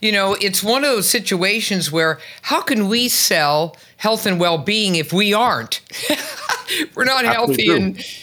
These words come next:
Speaker 1: you know, well. So there you have it. Now, everyone out there is sitting there saying, "Okay, what do we do? Here I am." And you're, you're getting people all over the place. You've got people who are coming out of the covid dark years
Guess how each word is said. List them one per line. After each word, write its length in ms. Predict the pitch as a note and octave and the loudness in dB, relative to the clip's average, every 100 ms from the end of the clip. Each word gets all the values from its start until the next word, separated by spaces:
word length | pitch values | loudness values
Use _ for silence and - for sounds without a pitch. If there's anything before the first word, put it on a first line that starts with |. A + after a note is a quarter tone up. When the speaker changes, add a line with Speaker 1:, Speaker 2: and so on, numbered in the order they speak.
| - | -8
Speaker 1:
you 140 | - G#3 | -2 2
know, 160 | F#3+ | 2
well. 460 | F3+ A3 A#3+ E3 D#3 | 2 2 4 2 0
So 260 | - F3 | 0 2
there 220 | D#3+ F#3 F3+ | 2 2 2
you 80 | |
have 200 | E3 D#3+ | 2 0
it. 160 | C3 - - - - | -2 -6 -14 -18 -4
Now, 300 | A3+ A3+ G3+ - _ _ _ _ - | 0 0 0 -8 _ _ _ _ -4
everyone 420 | A#3 D#4+ E4 C4+ | 0 2 2 2
out 220 | G#3+ G3 | 2 0
there 180 | G3+ F#3+ | 0 2
is 120 | E3+ | 2
sitting 240 | - G#3 G3 | 2 0 0
there 160 | F3 | 0
saying, 300 | E3+ F#3+ F3+ - | 2 0 0 0
"Okay, 540 | C4 C4 D4 A#3+ G#3 | 0 2 2 2 2
what 240 | A3 B3+ | 2 0
do 80 | C#4+ | 0
we 160 | C#4 C#4+ | 2 0
do? 380 | G#3 C4 B3 F#3+ | 2 2 2 0
Here 360 | F#3 C4+ C4+ | 0 0 2
I 120 | C4+ B3 | 2 2
am." 480 | A3+ A3 G#3 F3+ F3+ | 0 2 2 0 -2
And 260 | G#3 A3 | -2 0
you're, 200 | A3+ A#3 | 0 0
you're 180 | A3 A3+ | 0 0
getting 320 | G3 C4 B3+ | 0 -2 -2
people 540 | - B3+ - A#3+ A3+ A3+ - - - - | -2 -4 -2 0 -2 -4 -16 -20 -16 0
all 320 | B3+ C#4 C4 A3+ | 2 4 4 2
over 180 | G#3+ | 0
the 100 | G3+ | 0
place. 440 | E3 - C3 B2+ - | -2 -2 -2 -2 -2
You've 100 | F#3 | 0
got 220 | G3 F#3 | 0 0
people 360 | - A3 A3 G#3 | -2 -2 0 2
who 100 | F#3+ | 2
are 100 | F3+ | 2
coming 340 | - G#3+ G#3 | 0 0 2
out 200 | G3 F#3+ | 2 2
of 100 | F3 | 0
the 240 | D#3 C#3+ D3 | 2 0 0
covid 600 | - G#3 F3 F#3 E3 C3+ | -2 0 2 0 0 0
dark 320 | D#3 F#3+ F#3+ | 2 0 0
years 500 | G#3 G#3 A3 A#3 - | 0 2 2 2 -2